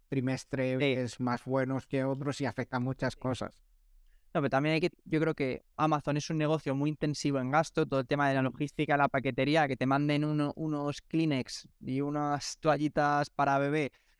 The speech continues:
Speaker 2: eh, del martes al miércoles y que te lo, incluso el propio martes, está claro que Amazon, eh, tiene que palmar pasta,
Speaker 1: De,
Speaker 2: ¿no?
Speaker 1: de hecho, ahora, ahora veremos de dónde vienen
Speaker 2: Sí.
Speaker 1: los ingresos de, de Amazon.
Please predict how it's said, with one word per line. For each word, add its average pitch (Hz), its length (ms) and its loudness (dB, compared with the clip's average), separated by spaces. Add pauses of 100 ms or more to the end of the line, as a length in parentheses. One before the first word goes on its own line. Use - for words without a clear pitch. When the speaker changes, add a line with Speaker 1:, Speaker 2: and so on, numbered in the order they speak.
(100)
Speaker 2:
eh, 127 1000 0
del 131 80 -2
martes 147 380 0
al 143 120 0
miércoles 147 520 -2
y 127 40 -8
que 123 80 -2
te 127 80 -6
lo, 123 140 0
incluso 139 260 -2
el 139 60 -4
propio 143 320 0
martes, 151 480 0 (340)
está 131 220 -4
claro 139 220 0
que 139 160 0
Amazon, 147 560 -2 (160)
eh, 120 320 -2
tiene 147 180 0
que 143 80 0
palmar 123 340 0
pasta, 151 220 0
Speaker 1:
De, 160 60 -6
Speaker 2:
¿no? 131 120 -4
Speaker 1:
de 170 120 0
hecho, 175 160 2
ahora, 175 280 6
ahora 165 220 2
veremos 143 400 0
de 139 100 -4
dónde 131 220 0
vienen 127 320 -2
Speaker 2:
Sí. 131 60 -4
Speaker 1:
los 151 160 -2
ingresos 123 480 0
de, 110 340 -2
de 110 180 -4
Amazon. 98 460 -8